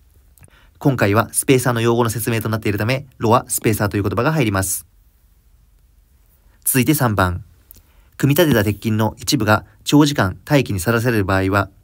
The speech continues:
鉄筋の刃、こちらは防水という言葉が入ります。防水処理を行うか、シートなどによる保護を行う。今回の問題ですが、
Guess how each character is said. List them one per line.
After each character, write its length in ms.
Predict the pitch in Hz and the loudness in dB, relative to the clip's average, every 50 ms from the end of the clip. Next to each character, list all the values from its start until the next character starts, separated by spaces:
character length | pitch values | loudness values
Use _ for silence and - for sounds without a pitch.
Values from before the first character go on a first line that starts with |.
| _ - - _ _ | _ -20 -20 _ _
鉄 160 | - 120 113 | -6 -6 -6
筋 160 | - - 131 123 | -6 -4 -6 -4
の 280 | 120 117 120 117 - - _ _ _ | -2 -2 -4 -4 -6 -10 _ _ _
刃、 280 | - - 110 104 107 - _ _ _ _ | -4 -2 -2 -2 -2 -6 _ _ _ _
こ 120 | - - 107 | -10 -10 -8
ち 100 | - - | -4 -2
ら 80 | 117 | -2
は 80 | 107 95 | -2 -2
防 200 | 87 107 131 151 | -2 0 0 0
水 200 | 147 147 139 - | 0 0 0 0
と 80 | 131 | -2
い 20 | 127 | -4
う 60 | 123 | -4
言 80 | 123 117 | -4 -4
葉 140 | 123 127 | -4 -2
が 100 | 131 151 | -2 -2
入 100 | 156 143 | -2 -2
り 80 | 110 101 | -2 -2
ま 100 | 95 95 | -2 -4
す。 220 | 92 - - - _ _ _ _ _ _ _ _ _ _ - | -4 -6 -8 -10 _ _ _ _ _ _ _ _ _ _ -2
防 140 | 123 120 117 | 0 0 2
水 240 | 120 127 113 - | 2 0 0 0
処 60 | - 127 | 0 0
理 80 | 113 | 0
を 100 | 95 92 | 0 -2
行 160 | 90 117 120 | -2 -2 -2
う 80 | 113 110 | -2 -2
か、 240 | 107 120 120 - - - _ _ - _ | 0 -2 -2 -2 -4 -16 _ _ -20 _
シ 160 | - - - 170 | -4 0 0 2
ー 40 | |
ト 100 | 147 123 | 2 2
な 100 | 113 107 | 0 0
ど 80 | 98 101 | 0 -2
に 80 | 95 95 | -2 -2
よ 80 | 90 | 0
る 200 | 101 113 110 - - | -2 -2 -2 -4 -4
保 140 | - 135 117 | -2 0 0
護 120 | 110 107 | 2 0
を 60 | 127 | 0
行 100 | 123 - | 0 0
う。 260 | 107 95 90 92 - - - _ _ _ _ _ _ _ - _ _ - _ _ _ _ | -2 -2 -2 -4 -6 -10 -16 _ _ _ _ _ _ _ -20 _ _ -20 _ _ _ _
今 160 | - - 185 165 | -2 -2 0 2
回 160 | 147 117 101 | 2 0 0
の 60 | 98 | 0
問 120 | 98 101 | -2 -2
題 140 | 98 101 101 | -2 -2 -2
で 80 | 104 95 | -2 -4
す 80 | - | -2
が、 180 | - 113 - | 0 -2 -2